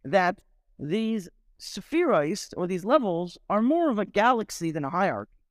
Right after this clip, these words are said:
Okay, they don't work necessarily in a, in a hierarchy from the top level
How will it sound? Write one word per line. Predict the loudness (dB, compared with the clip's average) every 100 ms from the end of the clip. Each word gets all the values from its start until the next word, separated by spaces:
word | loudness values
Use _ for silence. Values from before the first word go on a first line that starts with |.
| _ _ _ _ -10
Okay, | -4
they | 0
don't | 0 0 0
work | 0 -2
necessarily | -2 -4 -4 -2 0 0 -2 -6 -6 _ _ _ _ _ _ _ _ _ _ _ _ _ _ -8
in | -4 -2
a, | -2 -4
in | -4
a | -2
hierarchy | 2 2 2 0 -4 -4 -6
from | -4 -2
the | -2 -4
top | -2 -2
level | 2 0 2 -2 -4